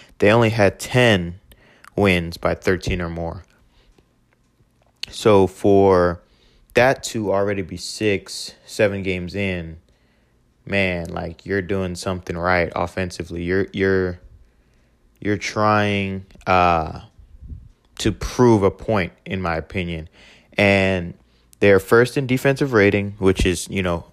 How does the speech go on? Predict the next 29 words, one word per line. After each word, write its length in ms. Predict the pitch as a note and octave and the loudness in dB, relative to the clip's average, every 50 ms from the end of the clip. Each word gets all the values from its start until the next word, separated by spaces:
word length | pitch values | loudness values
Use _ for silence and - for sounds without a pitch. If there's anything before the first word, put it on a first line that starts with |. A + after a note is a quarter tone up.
| - - | -6 -2
I 60 | F#2 | 2
don't 180 | G2 G#2+ G#2+ - | 2 2 2 2
think 240 | A#2 A2 G2+ - _ _ _ - | 0 -2 -2 -4 _ _ _ 0
that 140 | - G2 | 2 4
would 220 | G2 G2+ G2 F#2+ - | 4 2 0 -2 -4
come 200 | - - G#2+ G2+ | -6 -4 -2 -2
as 120 | G2 F#2 | 0 -2
a 60 | F#2 | -2
shock 380 | E2+ - - G2 F#2+ F#2+ - - | -2 0 2 2 2 2 0 -2
to 100 | - G#2+ | -4 -2
many 220 | G#2+ G#2+ G#2+ A2+ | 0 0 0 -2
people 520 | G#2+ - B2+ A#2+ - C3 C3 C3+ C#3 C3+ - - - - - - _ _ | 0 0 -2 0 2 2 2 2 2 0 -6 -14 -20 -20 -20 -20 _ _
in 160 | - - G#2 G2+ | -8 -8 -6 -4
terms 400 | F#2+ A#2+ A#2 A2+ A2 A2 G#2 A2+ | -2 -2 0 0 -2 -2 0 2
of 480 | A2+ A2 G#2+ G#2+ G#2+ G#2+ G#2 - - _ _ _ _ _ _ _ _ _ _ _ _ _ _ _ _ _ _ _ _ _ _ - - - | 4 4 6 4 4 2 0 -6 -16 _ _ _ _ _ _ _ _ _ _ _ _ _ _ _ _ _ _ _ _ _ _ -20 -16 -6
the 160 | - A2+ G2 | -2 -2 0
personnel 500 | - - A2 G#2+ - - F#2 F2+ F#2 G#2+ | 2 2 2 2 2 0 -2 -2 0 0
on 160 | A2+ A2 A2 | 0 0 -2
this 140 | G#2+ G2+ - | -4 -4 0
team, 360 | - - B2 A#2+ A#2+ A#2+ A2+ | 2 2 2 2 0 -4 -4
the, 160 | G2+ F#2 F#2 - | -4 -6 -6 -6
the, 220 | D#2+ F2 E2 E2 | -6 -6 -6 -6
the 160 | - - F2 F2 | -6 -6 -6 -8
starting 380 | - - - G2 F#2+ F#2+ F#2+ | -6 -2 2 2 2 2 0
five 320 | F#2 - G2+ G2 F#2+ F#2 F#2 | 0 2 2 4 4 2 2
I 60 | F2 | 0
li-, 200 | E2+ F2+ F#2+ F#2+ - - | 0 0 -2 -2 0 2
or 120 | A2 G#2 | 2 2
the 440 | F#2+ G2 F#2+ F#2 F2 E2+ - - - | 4 4 6 6 6 6 4 2 -2